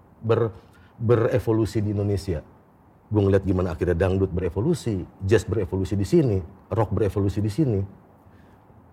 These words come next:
Satu hal adalah mereka bergaul, akhirnya berinteraksi dengan organik-organik tanah di negeri ini. Nggak menjadi budaya yang higienis dari sana kita bawa, "Yuk, kita bikin hidroponik," gitu ya,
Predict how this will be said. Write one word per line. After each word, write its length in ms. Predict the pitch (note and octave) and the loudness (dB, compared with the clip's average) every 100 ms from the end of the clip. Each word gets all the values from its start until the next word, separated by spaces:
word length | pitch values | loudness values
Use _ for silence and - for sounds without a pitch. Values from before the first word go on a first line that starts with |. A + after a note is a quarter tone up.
| - - _ _ - | -20 -20 _ _ -20
Satu 320 | - - B2 B2+ | -8 0 2 4
hal 220 | D#3+ C3+ | 4 4
adalah 320 | A#2+ C3+ E3 - | 4 4 2 -4
mereka 560 | G#2+ B2 A#2+ F3 F3+ - - _ | 0 0 0 -2 -4 -8 -20 _
bergaul, 720 | A#2 B2+ G#2+ A2 A2+ E3 E3+ D3+ - - - - | 0 2 4 2 4 2 0 -6 -16 -20 -20 -12
akhirnya 360 | - - C3 E3 - - - - - | -6 0 2 0 -2 -16 -20 -20 -4
berinteraksi 640 | B2 - B2+ B2 A#2 - | 0 2 2 0 0 0
dengan 240 | D#3 B2 B2+ | 0 2 0
organik-organik 840 | A#2+ A2 A2+ B2 - G#2 G#2+ B2+ - - - - | 0 0 0 0 -2 -2 0 -2 -6 -20 -20 -20
tanah 480 | - A#2 A2+ B2 F#2+ - | -10 -6 -4 -4 -6 -8
di 120 | G#2 | -4
negeri 300 | G#2 F2+ F2 F#2 | -2 -2 -4 -2
ini. 260 | F#2 D#2+ D#2 - - - - - - | -2 -2 -6 -12 -20 -20 -20 -20 -12
Nggak 240 | - G#2+ G#2 | -2 0 2
menjadi 360 | G#2 G2 A2+ C#3+ - - | 2 2 2 0 -4 -14
budaya 460 | - G#2 G2 G#2 G#2+ | -4 0 2 4 4
yang 80 | G2+ | 2
higienis 560 | F#2 E2+ F#2+ G2+ A#2+ | 0 0 2 2 2
dari 160 | G2+ G2+ | 0 0
sana 240 | F#2+ F#2 | 0 0
kita 160 | B2 - | 0 0
bawa, 400 | G#2 G2+ A#2+ - - - - - | 2 4 2 0 -12 -20 -8 4
"Yuk, 160 | F#3 F#3 | 4 4
kita 160 | - | 0
bikin 240 | B2+ A#2 A#2+ | 2 2 2
hidroponik," 680 | B2 A#2 C3 C3+ C#3 D#3+ E3 | 4 6 6 6 6 4 2
gitu 320 | B2+ C#3 | -2 4
ya, 40 | C3 | 4